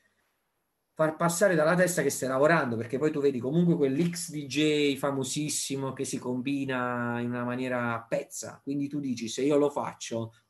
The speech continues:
non lo nota nessuno, anzi magari è pure figo farlo, lo fai una sera, lo fai due sere, lo fai tre sere, lo fai quattro sere".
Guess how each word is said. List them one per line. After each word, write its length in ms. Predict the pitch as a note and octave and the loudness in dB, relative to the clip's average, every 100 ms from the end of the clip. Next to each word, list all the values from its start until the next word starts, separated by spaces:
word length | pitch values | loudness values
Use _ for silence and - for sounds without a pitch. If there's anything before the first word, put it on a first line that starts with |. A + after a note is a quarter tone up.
| - | -10
non 200 | C3 B2+ | -4 -2
lo 80 | |
nota 260 | B2+ C3 B2+ | -2 -2 -2
nessuno, 840 | D3 D3+ - C#3 A#2+ A#2+ B2 B2 - | -2 -2 -4 -2 -2 -2 -2 -4 -4
anzi 460 | C#3+ A#2 A2 A#2+ | -2 -2 -4 -6
magari 520 | C#3 D3+ C#3 C3+ A2+ - _ | -2 2 2 2 -2 -6 _
è 80 | - | -12
pure 280 | - C#3+ | 0 0
figo 340 | C#3+ D3 B2+ A#2 | 2 -2 -2 -2
farlo, 560 | B2 A#2 - G2+ G2 - - _ _ | -2 -4 -6 -12 -14 -16 -20 _ _
lo 100 | C3+ | -2
fai 140 | D3 | -2
una 100 | C3 | -2
sera, 300 | A#2+ C#3+ A#2+ | 2 4 4
lo 80 | A2+ | 0
fai 160 | B2 | -4
due 120 | A#2+ A#2+ | -2 0
sere, 280 | C#3+ C#3 | 2 2
lo 80 | A2 | 0
fai 160 | A2 A#2 | -4 -6
tre 120 | A#2 | -4
sere, 300 | A2+ D3 C#3 | -2 0 2
lo 80 | A2 | 0
fai 140 | A#2 | -6
quattro 340 | A2+ A2+ - A#2+ | -8 -10 -8 -8
sere". 300 | - C3+ | -2 -2